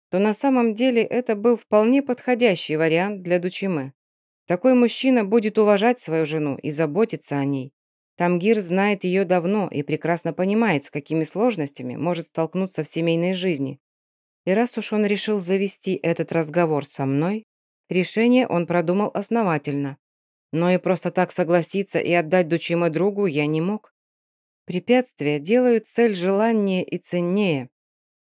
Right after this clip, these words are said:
Если к нашему приезду Дучиме никому не даст согласия, если ты получишь одобрение шамана, принесешь моей матери шкуру барса, я позволю тебе просить ее согласия.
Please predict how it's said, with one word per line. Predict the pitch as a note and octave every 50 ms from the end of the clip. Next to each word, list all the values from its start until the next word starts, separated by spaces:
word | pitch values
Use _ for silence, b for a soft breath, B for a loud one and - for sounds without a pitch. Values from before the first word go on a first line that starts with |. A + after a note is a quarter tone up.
| _ _ _ _ _
Если | - - C3+ F3+ A3+ A3+ - G#3 G#3
к | -
нашему | - A3 A3 G#3 - - G3 G3 F#3
приезду | - F#3+ G3+ G3 G3 G#3 G3 F3 C3 B2+ C3+ C3
Дучиме | C3+ D3+ D#3 - - E3+ F3+ F3+ E3+
никому | E3 D#3 D3+ - E3+ E3+ E3+ E3
не | D#3+ D#3
даст | D3+ D#3+ D#3 D3+ - -
согласия, | - D#3+ D3+ D3+ F3+ G#3 A3 G#3 - - - C3+ B2 C3 - b b b b b b b -
если | D#3+ A3+ A3+ G#3+ A3 G#3
ты | G3+ A3 G#3+
получишь | - G#3 G#3+ A#3+ A#3 - F3+ - - -
одобрение | E3 E3 F3+ E3+ D#3+ F3 G3 G3+ F#3+ F3 D#3+ D3
шамана, | - - D#3+ D#3 D#3+ F3 G3+ G#3+ F3+ C3+ B2 C#3+ - _ _ _ _ _ _ _ _ _
принесешь | D#3 E3+ F3 F3 E3 - F#3+ F#3+ F3+ -
моей | D#3+ E3+ F3 E3+
матери | E3+ F3 F3+ F#3 - E3+ D#3 D#3
шкуру | D3+ - - - F#3 E3+ E3 D#3
барса, | D3 C#3+ E3+ F#3+ A3+ A3+ - - - C#3+ D3 - _ _ _ _ _ _ _ _ _ _ C3+
я | C3+ D#3 F#3 A3 A3
позволю | - B3 A#3+ G3 E3+ E3 E3 D#3+ C#3+ D3
тебе | C#3+ - D3 C3+ D3+ F3+ F#3+
просить | - E3 D3+ C#3+ - - D#3+ F3+ -
ее | F3+ D3+ D3+ D#3
согласия. | - - F3+ D#3+ D#3+ D#3+ C#3 B2 - - - - C#3 -